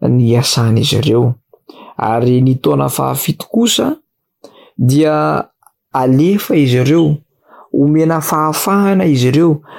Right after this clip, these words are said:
raha tsy hoe angamba ilay andevo mihitsy no miteny hoe, "Zay hijanona hanompo anao."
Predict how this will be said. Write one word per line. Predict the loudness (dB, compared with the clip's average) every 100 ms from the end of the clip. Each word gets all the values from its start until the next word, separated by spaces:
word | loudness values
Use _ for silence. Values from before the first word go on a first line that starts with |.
| -10
raha | -4 -4
tsy | -4 -2
hoe | 0
angamba | 2 0 0 0 0 0 -4 -6 _ _ _ _ _
ilay | 2 2 2
andevo | 2 2 4 2 2
mihitsy | 0 0
no | 0 0
miteny | 0 0 2
hoe, | 2 2 0 -6 -16
"Zay | -6 -2 -2
hijanona | -2 -4 -4 0 0 2 0 -2 _ _ _ _ _ -6
hanompo | -2 0 0 -2
anao." | -2 -2 -2